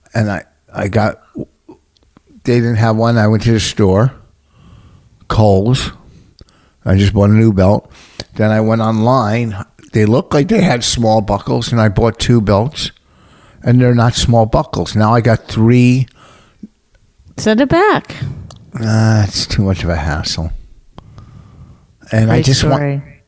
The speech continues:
Speaker 1: I just want to, s-, I just ended up <laughs> with three belts, but why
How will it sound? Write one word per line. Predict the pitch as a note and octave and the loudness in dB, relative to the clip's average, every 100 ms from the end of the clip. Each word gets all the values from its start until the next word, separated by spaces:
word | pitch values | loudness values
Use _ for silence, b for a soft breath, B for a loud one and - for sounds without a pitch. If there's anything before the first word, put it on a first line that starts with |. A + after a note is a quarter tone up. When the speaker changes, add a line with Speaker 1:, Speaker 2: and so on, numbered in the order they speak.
| _ | _
Speaker 1:
I | - | -2
just | A#2+ A2 | 0 2
want | B2+ A2+ | 2 0
to, | |
s-, | - - _ b b b b b b b b b _ _ _ _ _ _ _ _ _ _ _ _ _ _ _ _ _ - - | -2 -6 _ b b b b b b b b b _ _ _ _ _ _ _ _ _ _ _ _ _ _ _ _ _ -12 -4
I | A#2+ C3 | -2 0
just | C3 C3 | 0 0
ended | C3+ D#3 - | 2 2 0
up | B3+ | -2
<laughs> | |
with | F#3+ - | -2 -2
three | - C3 C#3+ | 2 4 4
belts, | A2+ C#3+ C#3 - - | 2 -2 -2 -6 -8
but | B2+ A#2+ - | -2 0 0
why | G#2 A2 B2+ B2+ | -2 0 2 2